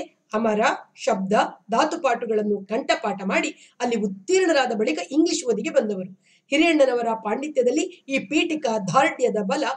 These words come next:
ಎದ್ದು ಕಾಣುತ್ತಿತ್ತು. ಅವರ ಪದಗಳ ರೂಪ ನಿಷ್ಪತ್ತಿಯನ್ನು ವಿವರಿಸುವಾಗ ಅವರ ಪಾಂಡಿತ್ಯ ಎಷ್ಟು ಅಮೂ-, ಅಮೂಲಾಗ್ರವಾದದ್ದು, ಪ್ರಾಮಾಣಿಕವಾದದ್ದು ಎಂದು ಚೆನ್ನಾಗಿ ಕಾಣುತ್ತಿತ್ತು. ಹಿರಿಯಣ್ಣನವರ ಸನ್ನಿಧಿಯಲ್ಲಿ ಪುಸ್ತಕ ಹಿಡಿದು ಪಾಠ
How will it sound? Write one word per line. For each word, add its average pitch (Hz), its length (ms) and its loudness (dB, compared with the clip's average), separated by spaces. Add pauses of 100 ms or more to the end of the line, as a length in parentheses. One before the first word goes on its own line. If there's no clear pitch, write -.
(220)
ಎದ್ದು 320 300 2
ಕಾಣುತ್ತಿತ್ತು. 202 600 -6 (280)
ಅವರ 226 260 4
ಪದಗಳ 233 500 0
ರೂಪ 269 280 0
ನಿಷ್ಪತ್ತಿಯನ್ನು 262 680 2
ವಿವರಿಸುವಾಗ 226 680 -2 (400)
ಅವರ 247 200 2
ಪಾಂಡಿತ್ಯ 277 680 2 (340)
ಎಷ್ಟು 320 300 -2
ಅಮೂ-, 269 460 -2 (180)
ಅಮೂಲಾಗ್ರವಾದದ್ದು, 247 1080 0 (280)
ಪ್ರಾಮಾಣಿಕವಾದದ್ದು 233 1120 2 (160)
ಎಂದು 233 240 0
ಚೆನ್ನಾಗಿ 254 500 0
ಕಾಣುತ್ತಿತ್ತು. 226 600 -6 (380)
ಹಿರಿಯಣ್ಣನವರ 311 680 4
ಸನ್ನಿಧಿಯಲ್ಲಿ 247 640 0
ಪುಸ್ತಕ 330 420 -6
ಹಿಡಿದು 233 360 4
ಪಾಠ 247 260 -6